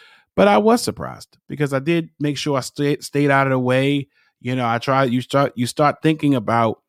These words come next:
you know, what's going on. You start thinking about, you know, where could I possibly gotten it from? But at the end of the day, I had it. And, um,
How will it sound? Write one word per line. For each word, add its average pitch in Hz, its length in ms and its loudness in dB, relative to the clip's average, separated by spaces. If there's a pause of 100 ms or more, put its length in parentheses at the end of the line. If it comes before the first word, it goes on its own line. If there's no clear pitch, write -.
(560)
you 123 80 -4
know, 110 280 -2
what's 95 440 -6
going 131 300 2
on. 139 340 4
You 110 100 0
start 123 320 -2
thinking 135 240 -6
about, 113 440 -2 (360)
you 117 120 -4
know, 107 120 0
where 127 240 0
could 139 140 -2
I 127 80 2
possibly 123 460 -2
gotten 127 260 0
it 127 80 -6
from? 127 220 -4
But 127 100 -4
at 127 100 -4
the 147 140 0
end 160 160 0
of 131 60 -2
the 113 80 -6
day, 95 320 -6 (340)
I 107 80 -4
had 76 240 -10
it. 69 100 -20 (1900)
And, 202 320 4
um, 190 500 6